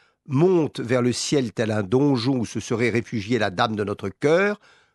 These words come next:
Juste en arrière apparaît le clocher apaisant d'une église. Dans cette ville, les contrastes sont saisissants, d'autant plus qu'au milieu des artères rugissent les autobus, taureaux impatients que les feux de circulation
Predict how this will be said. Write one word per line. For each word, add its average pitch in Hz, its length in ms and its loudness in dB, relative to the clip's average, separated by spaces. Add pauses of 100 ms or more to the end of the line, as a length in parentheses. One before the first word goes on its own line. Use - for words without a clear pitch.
Juste 156 380 0
en 151 100 2
arrière 139 480 -2
apparaît 131 320 -2
le 117 140 -2
clocher - 480 -4
apaisant 127 580 -2
d'une 104 160 -4
église. 143 460 -2 (320)
Dans 120 100 -2
cette 117 300 -2
ville, 127 380 0
les 110 100 -2
contrastes 117 640 -2
sont 98 220 -10
saisissants, 139 760 -2 (420)
d'autant 165 320 2
plus 160 240 -4
qu'au 131 140 -2
milieu 135 300 0
des 110 180 -4
artères 135 540 -2
rugissent 123 480 -4 (200)
les 113 260 -2
autobus, 160 560 0 (400)
taureaux 165 500 2 (160)
impatients 160 680 -2 (320)
que 151 80 0
les 143 140 4
feux 180 240 0
de 131 80 0
circulation 139 840 -2